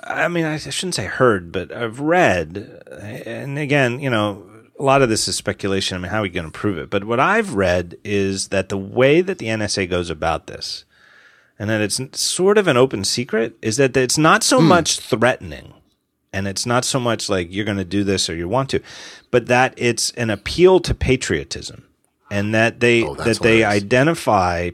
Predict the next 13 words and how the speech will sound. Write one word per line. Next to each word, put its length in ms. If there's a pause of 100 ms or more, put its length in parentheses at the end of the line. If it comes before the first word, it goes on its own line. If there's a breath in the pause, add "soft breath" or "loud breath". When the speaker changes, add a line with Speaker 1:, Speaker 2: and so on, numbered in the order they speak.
Speaker 1:
people 460
within 340
companies 800 (560 soft breath)
who, 360
you 120
know, 180
and 100
now 360
how 280
do 180
they 220
identify 640
them? 300